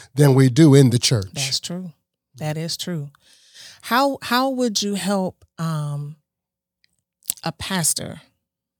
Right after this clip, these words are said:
Speaker 2: another pastor, um, get to a place where they are beginning to make the shift for their congregation?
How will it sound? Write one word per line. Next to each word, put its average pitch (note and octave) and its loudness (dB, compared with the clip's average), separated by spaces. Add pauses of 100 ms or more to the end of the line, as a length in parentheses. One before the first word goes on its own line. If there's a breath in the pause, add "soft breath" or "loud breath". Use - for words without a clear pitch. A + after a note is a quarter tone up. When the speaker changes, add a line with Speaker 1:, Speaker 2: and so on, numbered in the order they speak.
(240)
Speaker 2:
another F3 -2
pastor, D3+ -12 (460)
um, D3 -10 (1800)
get F#3 -2
to A3 -4
a F#3+ -6
place E3 -4
where D#3 -6 (440)
they F3 -4
are E3 -6
beginning D#3+ -8
to D3 -8 (1300 soft breath)
make F3 -10
the D#3 -8
shift F3 -4
for E3 -6
their D#3+ -4
congregation? D#3 -6